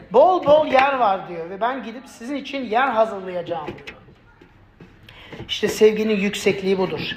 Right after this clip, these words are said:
Hepsi çarmıhla alakalı. Sevgisinin genişliği, uzunluğu, derinliği ve yüksekliği. Çarmıhta mükemmel bir insanın, hatta Tanrı'nın kendisi bizim umurumuza feda etmesini görüyoruz.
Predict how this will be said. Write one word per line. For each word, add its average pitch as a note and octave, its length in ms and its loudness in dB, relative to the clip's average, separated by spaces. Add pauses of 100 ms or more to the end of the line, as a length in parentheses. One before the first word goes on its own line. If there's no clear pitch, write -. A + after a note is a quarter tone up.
(220)
Hepsi F#3+ 640 -2 (300)
çarmıhla G#3 640 2 (480)
alakalı. D#3 600 -2
Sevgisinin G3+ 720 -6
genişliği, G3+ 540 -6
uzunluğu, G3 540 -8
derinliği G3+ 440 2
ve F#3 60 -4
yüksekliği. E3+ 600 -8 (480)
Çarmıhta C4 800 4 (840)
mükemmel C#4+ 640 4
bir D4 80 2
insanın, G3+ 520 -4 (200)
hatta G#3+ 360 0
Tanrı'nın A#3+ 460 0
kendisi A3 680 -2 (1080)
bizim A3 380 2
umurumuza A#3+ 540 6
feda A#3+ 640 4
etmesini G3+ 600 -4
görüyoruz. E3 520 -8